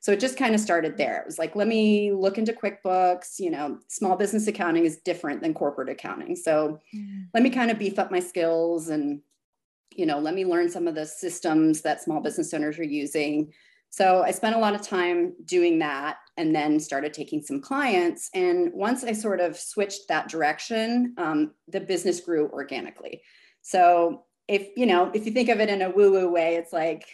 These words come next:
Speaker 1: um, I was in the right place. So things just started flowing. I kind of felt like that was my purpose. So, um, it was just a lot easier for me to grow that business than it was the health business.
Speaker 2: Mm-hmm.
Speaker 1: Um, and I loved it.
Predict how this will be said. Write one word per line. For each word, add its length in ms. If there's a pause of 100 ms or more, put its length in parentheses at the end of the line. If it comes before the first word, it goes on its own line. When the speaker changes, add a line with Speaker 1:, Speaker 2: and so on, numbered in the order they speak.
(280)
Speaker 1:
um, 400
I 100
was 120
in 80
the 80
right 240
place. 300
So 80
things 320
just 120
started 340
flowing. 600
I 120
kind 280
of 100
felt 180
like 280 (400)
that 180
was 120
my 160
purpose. 580
So, 560
um, 440 (100)
it 80
was 160
just 180
a 60
lot 360
easier 340
for 120
me 140
to 80
grow 320
that 340
business 400
than 180
it 120
was 320
the 80
health 340
business. 580 (320)
Speaker 2:
Mm-hmm. 320
Speaker 1:
Um, 360 (380)
and 280
I 140
loved 280
it. 160